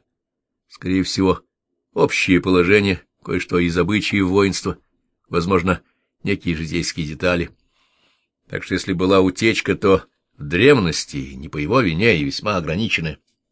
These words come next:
Из финансиста сейчас требовалось вытащить все, что знает он сам и что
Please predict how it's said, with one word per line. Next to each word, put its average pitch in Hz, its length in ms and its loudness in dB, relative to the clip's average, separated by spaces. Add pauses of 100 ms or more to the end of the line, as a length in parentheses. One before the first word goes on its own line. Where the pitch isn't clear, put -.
(920)
Из 92 180 -2
финансиста 110 880 2
сейчас 151 300 2
требовалось 135 600 4
вытащить 135 440 0
все, - 200 2
что 113 200 0
знает 110 360 2
он 107 120 0
сам 107 320 2
и 95 40 0
что 95 280 -2